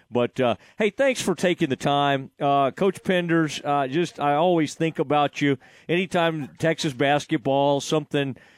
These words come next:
happens, I, I think about you and think about what you're thinking out there. So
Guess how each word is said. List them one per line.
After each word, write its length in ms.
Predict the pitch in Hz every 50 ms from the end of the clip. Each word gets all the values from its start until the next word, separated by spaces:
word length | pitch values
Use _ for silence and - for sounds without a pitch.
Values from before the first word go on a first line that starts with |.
| _ _
happens, 600 | - 139 151 143 143 - 143 143 139 147 143 127 143
I, 160 | 135 143 131 -
I 160 | 113 117 139
think 340 | - _ - 151 147 120 -
about 400 | 147 120 131 131 131 135 - -
you 80 | 147 139
and 120 | 127 -
think 200 | - 143 - -
about 260 | 139 131 139 139 120
what 220 | 131 135 131 - -
you're 100 | 143 131
thinking 380 | - - 135 131 - 139 123
out 200 | 127 123 123 -
there. 240 | - 131 127 127 123
So 300 | 113 - - 143 123